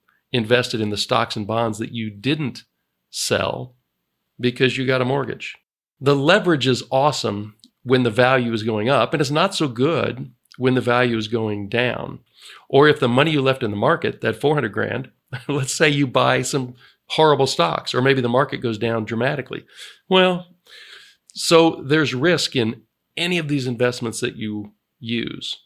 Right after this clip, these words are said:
But Jacob, the path that I think you should most, that you take a really hard look at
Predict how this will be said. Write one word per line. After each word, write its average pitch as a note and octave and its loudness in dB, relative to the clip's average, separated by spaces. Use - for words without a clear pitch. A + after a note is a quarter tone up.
But A#2+ -2
Jacob, B2 -2
the C3 0
path E3 0
that C3+ 0
I B2 4
think B2+ -4
you A2+ -6
should A2 -6
most, B2 -2
that C#3 2
you E3+ 2
take D#3+ 2
a A#2+ 4
really C#3+ 4
hard B2 2
look B2+ 0
at G#2 -4